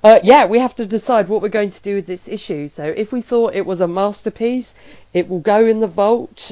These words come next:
that is behind Josie's bar on a velvet cushion. If we think it was a pile of rubbish,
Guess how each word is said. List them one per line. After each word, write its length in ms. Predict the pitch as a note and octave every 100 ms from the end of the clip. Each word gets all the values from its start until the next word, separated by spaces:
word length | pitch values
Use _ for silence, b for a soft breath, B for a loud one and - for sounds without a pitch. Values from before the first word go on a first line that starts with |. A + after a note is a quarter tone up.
| -
that 160 | F3+ F3
is 100 | F3
behind 380 | F3 F#3+ G3
Josie's 340 | F#3 F#3 - F3
bar 280 | F#3 F3+ -
on 140 | E3
a 120 | D#3 D3+
velvet 440 | G3 G#3 G#3+ -
cushion. 460 | - F3+ - D3 D3 - _ _ _ -
If 160 | F3+
we 80 | F3+
think 320 | - F3+ E3+
it 80 | -
was 320 | E3+ D#3 C#3+
a 220 | C#3 C#3+
pile 320 | C#3+ G3+ G#3 G3
of 180 | E3 D3+
rubbish, 580 | D#3+ G3 A3 G#3+ -